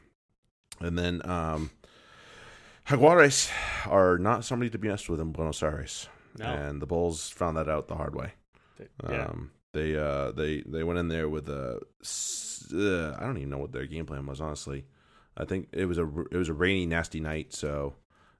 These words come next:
Speaker 1: you know, it,
Speaker 2: That's
Speaker 1: it didn't
Speaker 2: not
Speaker 1: make things good. Um, kinda played in the Jaguares' hand, who have a
Speaker 2: Yeah, that's
Speaker 1: pretty
Speaker 2: always
Speaker 1: darn
Speaker 2: gonna
Speaker 1: good,
Speaker 2: favor the
Speaker 1: pr-, pretty good pack to
Speaker 2: Yeah.
Speaker 1: drive. Uh, n-, not to say Bulls don't. Um, one note for the Bulls: Lou de Jager came off the field with his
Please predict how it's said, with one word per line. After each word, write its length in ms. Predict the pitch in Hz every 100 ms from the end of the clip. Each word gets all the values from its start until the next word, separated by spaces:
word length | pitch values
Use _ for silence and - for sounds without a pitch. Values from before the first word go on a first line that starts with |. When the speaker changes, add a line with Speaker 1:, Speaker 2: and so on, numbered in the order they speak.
| -
Speaker 1:
you 60 |
know, 180 | 69 69
it, 40 | 67 65
Speaker 2:
That's 100 | -
Speaker 1:
it 60 |
didn't 140 | 80 82
Speaker 2:
not 60 |
Speaker 1:
make 160 | 80 73
things 220 | 78 71
good. 300 | - 76 73 -
Um, 380 | 60 71 71 69 -
kinda 180 | - 87
played 180 | 85 80
in 160 | 76 67 67
the 80 | 82
Jaguares' 420 | 71 73 71 69
hand, 220 | 71 67
who 140 | 76 69
have 140 | 69
a 220 | 71 67 67 -
Speaker 2:
Yeah, 120 | 127
that's 120 | 110 101
Speaker 1:
pretty 120 | 92
Speaker 2:
always 80 | 87
Speaker 1:
darn 100 | 82
Speaker 2:
gonna 140 | 78
Speaker 1:
good, 60 | 76
Speaker 2:
favor 240 | - -
the 100 | 98
Speaker 1:
pr-, 240 | 101 90 - -
pretty 160 | 98
good 160 | 78 -
pack 380 | 85 71 - -
to 320 | 80 69 67 - -
Speaker 2:
Yeah. 200 | 120 90
Speaker 1:
drive. 300 | - 76 67 - - 85
Uh, 60 | -
n-, 180 | 107 120 104
not 180 | 117 110
to 80 | 110
say 180 | - 87
Bulls 280 | 71 82 71
don't. 320 | 73 71 - -
Um, 360 | 71 69 71 - _ - -
one 200 | - 87
note 160 | 85 71
for 120 | -
the 60 | 73
Bulls: 340 | 82 78 67
Lou 100 | 82
de 220 | 78 71 76
Jager 320 | 78 76 71
came 280 | - 80 78
off 180 | 76 -
the 80 |
field 460 | - 80 78 73 64
with 120 | 76
his 380 | 71 69 - -